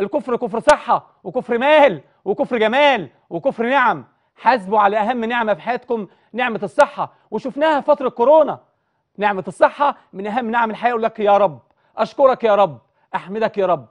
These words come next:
الحمد لله الجوكر ما بيدخنش، ما بيشربش سجاير ولا شيشة ولا أي حاجة خالص، لا بيشرب كاس ولا أي حاجة. الجوكر في الحتة دي شايف نفسه قوي فيها لأنها فعلا عناد للرب.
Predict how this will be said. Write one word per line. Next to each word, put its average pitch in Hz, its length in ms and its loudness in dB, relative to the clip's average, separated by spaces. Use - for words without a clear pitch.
الحمد 175 260 -10
لله 240 300 0
الجوكر 196 360 -2
ما 170 80 -4
بيدخنش، 180 500 -4
ما 147 60 -16
بيشربش 151 240 -10
سجاير 226 540 0
ولا 175 200 -2
شيشة 247 400 -2
ولا 208 420 0
أي 240 240 -2
حاجة 202 340 -2
خالص، 170 640 -2
لا 175 120 0
بيشرب 175 320 -4
كاس 220 540 -4
ولا 156 200 -6
أي 190 140 -4
حاجة. 147 380 -6
الجوكر 185 420 -6
في - 80 -16
الحتة 175 300 -12
دي 254 320 -8
شايف 202 380 -6
نفسه 208 320 -8
قوي 214 240 -4
فيها 220 300 -6
لأنها 190 320 -6
فعلا 220 480 -6
عناد 160 720 -8
للرب. 156 320 -4